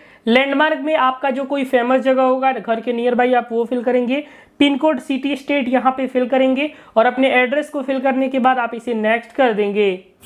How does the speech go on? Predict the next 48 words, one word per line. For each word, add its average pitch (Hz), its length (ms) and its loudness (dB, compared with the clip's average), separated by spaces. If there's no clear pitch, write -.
अगले 285 300 4
स्टेप 330 280 0
के 302 60 4
अंदर 277 260 2
यहाँ 262 360 2
पे 302 100 2
आपसे 269 280 0
आपकी 285 300 -2
कंपनी 262 440 -4
नेम 269 200 -2
पूछी 269 240 -2
जा 269 140 4
रही 269 140 -4
है 277 100 -2
कि 269 100 -6
आप 240 160 -2
किस 262 160 -8
कंपनी 247 320 -2
में 262 140 2
जॉब 240 240 0
करते 254 280 -2
हैं, 254 180 0
आपका 226 260 -2
प्रोफेशन 226 520 0
क्या 254 180 2
है, 247 160 0
डिजिग्नेशन 220 640 -2
क्या 247 160 0
है 247 180 0
और 233 100 2
यहाँ 254 280 0
पे 302 120 -4
आप 285 200 0
कितने 277 300 -4
टाइम 269 240 0
से 277 100 -4
वो 269 160 0
काम 254 260 0
कर 240 180 -2
रहे 254 120 0
हैं 294 100 -2
वो 240 180 -2
सब 247 180 -2
यहाँ 226 220 0
पे 247 100 0
आपको 240 280 0
भरना 208 300 0
होगा। 247 320 0